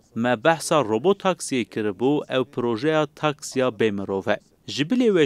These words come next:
şaxên me yên medya civakî û sponsoriyê jî hene. Ev şax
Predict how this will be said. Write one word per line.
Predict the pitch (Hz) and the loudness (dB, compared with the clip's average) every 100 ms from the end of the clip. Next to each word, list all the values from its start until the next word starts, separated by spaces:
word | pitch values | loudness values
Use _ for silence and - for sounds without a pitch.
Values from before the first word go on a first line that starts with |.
| - | 4
şaxên | 180 170 160 | 0 2 -2
me | 143 135 | 0 0
yên | 120 135 160 | 0 0 0
medya | 170 165 151 123 | -2 0 2 2
civakî | 98 113 120 - 208 | 0 0 2 2 0
û | 190 | 0
sponsoriyê | - 147 - 170 151 156 127 104 95 | -2 -14 -4 -4 0 0 0 0 -2
jî | 107 | -6
hene. | 104 104 101 - _ - | -4 -4 -4 -6 _ -2
Ev | 151 151 | 2 2
şax | - - 143 | 2 2 2